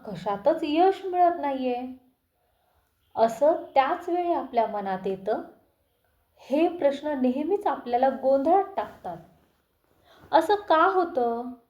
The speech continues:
आणि कधीकधी आपण आधीच ठरवलेलं असतं, मेहनत केलेली असते, तरीही यश न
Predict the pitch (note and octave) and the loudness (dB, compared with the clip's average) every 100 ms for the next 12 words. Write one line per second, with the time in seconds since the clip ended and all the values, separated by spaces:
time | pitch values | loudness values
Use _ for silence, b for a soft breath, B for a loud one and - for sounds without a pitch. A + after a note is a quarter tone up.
0 | _ _ _ _ G#3 A3 C#4 B3 C#4 B | _ _ _ _ -6 -2 -2 -2 -6 B
1 | B - C4 E4+ E4+ F4+ F4+ B3+ A#3+ D#4 | B 4 6 6 2 2 4 4 4 2
2 | E4 - A3 A3 C4+ F#4+ - F4 E4+ E4 | 2 0 0 2 2 2 2 2 2 2
3 | D#4 D#4 E4+ E4+ - F#3+ - - _ _ | 0 2 0 -2 -10 -12 -14 -20 _ _
4 | _ _ _ _ G3+ A3+ C4 F4 - D#4 | _ _ _ _ -6 -2 2 2 2 -2
5 | C4+ C4 B3 A3 - - G#3 G#3+ - _ | 0 0 0 0 -2 -8 -8 -8 -14 _
6 | _ _ - G#3 G3 F#3 D#4 D4+ E4+ E4+ | _ _ -6 -2 -2 0 0 4 4 2
7 | C4+ A#3+ D#4+ | -2 4 4